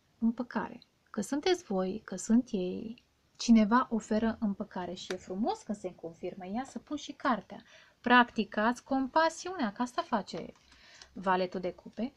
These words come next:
practicați compasiunea. Față de voi, oferiți-vă cupa vouă, în primul rând, și apoi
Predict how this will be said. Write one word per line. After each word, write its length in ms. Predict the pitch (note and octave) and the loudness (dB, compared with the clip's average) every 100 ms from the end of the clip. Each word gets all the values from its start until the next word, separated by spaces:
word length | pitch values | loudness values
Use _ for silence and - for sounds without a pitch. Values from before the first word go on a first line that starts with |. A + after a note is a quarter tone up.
| _ | _
practicați 720 | A3 G3 - F#3 G3+ A3+ - | -2 -2 -4 -8 -4 -4 -4
compasiunea. 800 | C#4 C4 C4+ B3+ A#3 B3+ A3 G3+ - _ _ _ - - - - _ _ | -6 -4 -6 -4 -2 0 0 -4 -18 _ _ _ -20 -20 -20 -20 _ _
Față 320 | A#3+ B3 D#4 | 6 6 6
de 140 | A#3 | 2
voi, 500 | A#3+ A#3+ B3 C#4+ G4+ _ _ _ _ _ _ _ - | 4 6 6 4 -2 _ _ _ _ _ _ _ -4
oferiți-vă 680 | G#3+ A#3 A3 A3 A3+ G3+ | 2 4 4 2 0 0
cupa 360 | G3 G#3+ G#3+ F#3+ | -2 0 4 6
vouă, 480 | F3+ G#3+ D4+ A#3 - | 6 6 8 8 6
în 160 | G3+ A#3 | 0 0
primul 320 | D#4+ D4+ G#3 | -2 -2 -2
rând, 340 | E3+ E3+ C4+ - _ _ _ - | -2 -6 -8 -10 _ _ _ -10
și 160 | - | 0
apoi 440 | B3 - C#4+ D4 | 0 0 -4 -4